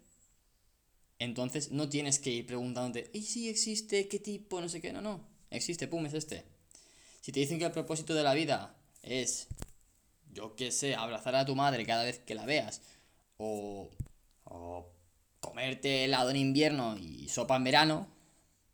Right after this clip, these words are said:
pues lo vas a hacer y no te vas a cuestionar, porque si eso es lo que te dice tu religión, pues pum, lo haces y ya está. Y lo mismo, pues, en el tema de la muerte.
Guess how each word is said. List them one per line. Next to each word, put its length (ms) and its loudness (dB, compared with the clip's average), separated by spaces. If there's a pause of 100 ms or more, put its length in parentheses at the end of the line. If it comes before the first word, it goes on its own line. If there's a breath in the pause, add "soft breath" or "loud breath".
(260)
pues 480 -2
lo 180 -10
vas 160 6
a 40 2
hacer 380 0
y 60 -10
no 140 -2
te 80 6
vas 100 8
a 60 2
cuestionar, 400 0
porque 200 -10
si 180 -4
eso 140 0
es 60 -2
lo 160 0
que 320 0 (640 soft breath)
te 80 0
dice 280 0
tu 160 -4
religión, 640 2 (100)
pues 180 -20 (140)
pum, 260 -6 (120)
lo 120 -4
haces 380 -2
y 80 -6
ya 120 2
está. 380 -4 (880)
Y 100 -8
lo 100 -4
mismo, 320 -2
pues, 180 -2
en 120 -2
el 200 -4
tema 220 -2
de 80 -2
la 80 -2
muerte. 420 -6